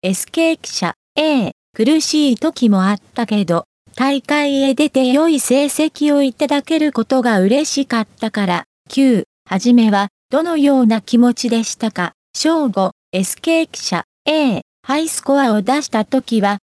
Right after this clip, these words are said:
このまま、勝てる、と思いました。オリンピックまでにもっとスキルを上げたいです。九、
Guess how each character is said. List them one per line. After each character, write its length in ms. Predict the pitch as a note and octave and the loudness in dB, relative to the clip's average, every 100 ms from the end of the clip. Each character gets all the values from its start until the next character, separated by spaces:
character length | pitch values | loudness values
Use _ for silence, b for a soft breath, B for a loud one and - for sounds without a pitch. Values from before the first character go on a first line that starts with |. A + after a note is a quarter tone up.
| - | -2
こ 100 | A#3 | 2
の 140 | C#4 | 4
ま 160 | C#4 B3 | 4 4
ま、 200 | A3 - _ _ | 2 0 _ _
勝 140 | D4 - | -6 -2
て 140 | A3 | -2
る、 160 | F3+ - _ _ - | -2 -4 _ _ -6
と 200 | A3+ F#3+ | 0 2
思 240 | G3+ B3+ | 4 4
い 120 | B3+ | 4
ま 120 | A#3+ A#3 | 2 0
し 100 | - | -4
た。 180 | D#3 - _ - | -10 -10 _ -2
オ 100 | A#3 | 0
リ 120 | D4+ | 2
ン 120 | C#4+ | 0
ピ 140 | D4+ | -2
ッ 80 | D4 _ | -4 _
ク 120 | B3+ | 2
ま 140 | B3 G#3+ | 2 2
で 160 | G3+ | 0
に 160 | E3+ - - | -2 -4 -2
も 120 | D4+ | -2
っ 60 | - - | -2 -4
と 120 | G3+ | -4
ス 160 | - | -4
キ 140 | - D#4+ | -2 2
ル 160 | D4 | 4
を 40 | A3 | 2
上 200 | E3+ F3+ | 2 0
げ 160 | C4 | 0
た 160 | B3 A3 | 0 -2
い 80 | G3+ | 0
で 160 | - | -2
す。 160 | - - - _ - | -6 -10 -20 _ -2
九、 360 | C4+ C4 F#3+ | 2 4 2